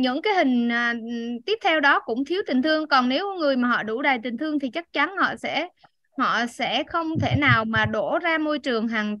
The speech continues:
trăm, à, cái chất thải độc hại như vậy. Rồi không thể nào bỏ,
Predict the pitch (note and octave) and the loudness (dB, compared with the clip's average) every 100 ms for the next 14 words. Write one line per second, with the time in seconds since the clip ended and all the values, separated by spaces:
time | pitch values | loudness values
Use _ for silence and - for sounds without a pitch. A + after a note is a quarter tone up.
0 | - D#4+ F4 F4 - _ _ _ - B3 | 0 0 2 -6 -12 _ _ _ 0 2
1 | B3 C4+ F#4 F4+ - - - - C#4 C4+ | 2 2 2 0 -8 -6 -8 -4 0 0
2 | D4+ B3 A#3 A3 A#3 C#4 A#3 - _ _ | 2 0 0 -2 0 2 0 0 _ _
3 | _ - B3+ B3 - F4+ F#4 - C4+ C4 | _ -2 4 4 2 -6 -2 -2 2 2
4 | A3 G#3 F#3 G3 | 2 0 0 0